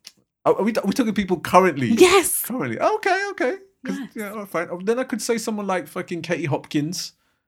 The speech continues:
Speaker 1: you know, 'cause she's the, you know, a complete bellend.
Speaker 2: Oh, God, yeah.
Speaker 1: Um, you know, but I, I feel like these are kind of like the, the typical responses that people would say. You would typically say someone like
Speaker 2: Are you
Speaker 1: that.
Speaker 2: telling me I'm not being original?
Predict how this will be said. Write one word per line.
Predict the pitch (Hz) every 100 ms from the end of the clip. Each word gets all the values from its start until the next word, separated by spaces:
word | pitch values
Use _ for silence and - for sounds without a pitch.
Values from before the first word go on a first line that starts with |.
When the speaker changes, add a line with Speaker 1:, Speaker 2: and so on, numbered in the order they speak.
| _ -
Speaker 1:
you | 151
know, | 147 196 -
'cause | 147 131
she's | 156 151 143 131 -
the, | 120 135 127 107
you | 135
know, | 120 131 92 107 -
a | -
complete | 123 131 110
bellend. | 117 107 123 -
Speaker 2:
Oh, | 214 202 180 160 _
God, | - 170 165
yeah. | 160 120 123 120
Speaker 1:
Um, | 113 113 110
you | 139
know, | 131
but | 151
I, | 185 - -
I |
feel | - 277
like | 254 165
these | 214 220
are | 208
kind | - 190
of | 160
like | 151
the, | 143 139 -
the | 139 135
typical | - 160 151 147 127
responses | 131 - 147 147 - 98
that | 101
people | - 101 92
would | 90
say. | - - - -
You | 120
would | 127 -
typically | 175 170 147 120
say | - 131 120
someone | - 101 101
like | 214
Speaker 2:
Are |
you |
Speaker 1:
that. | 208
Speaker 2:
telling | 202 202
me |
I'm | 175 175
not | -
being | 160
original? | 156 156 156 127 80